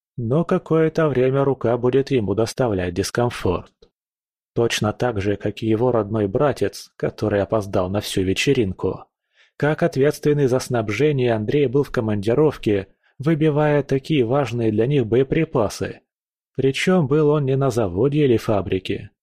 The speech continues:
Нет, он был в финансовом отделе княжества. Дело в том, что гильдия тенеборцев не могла существовать полностью на свои деньги. А учитывая, чем они занимаются и насколько помогают гражданам мировых государств,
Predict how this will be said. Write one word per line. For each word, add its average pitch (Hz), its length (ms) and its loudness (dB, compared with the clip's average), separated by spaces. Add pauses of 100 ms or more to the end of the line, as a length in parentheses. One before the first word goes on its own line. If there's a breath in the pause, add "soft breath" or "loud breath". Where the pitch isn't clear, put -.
(140)
Нет, 135 540 -2
он 160 220 0
был 143 240 2
в - 60 -8
финансовом 139 720 0
отделе 117 400 2
княжества. 104 880 -2 (640)
Дело 113 340 2
в - 100 -8
том, 131 180 0
что 104 200 -4
гильдия 110 400 0
тенеборцев 113 800 -2 (220)
не 139 160 2
могла 147 340 2
существовать 123 760 -2
полностью 104 520 -2
на 98 80 0
свои 127 380 0
деньги. 101 500 -2 (540)
А 165 120 2
учитывая, 156 560 2
чем 151 300 -2
они 147 160 0
занимаются 120 840 0
и 104 40 0
насколько 117 480 -2
помогают 110 580 0
гражданам 107 640 -2
мировых 113 420 0
государств, 107 720 -2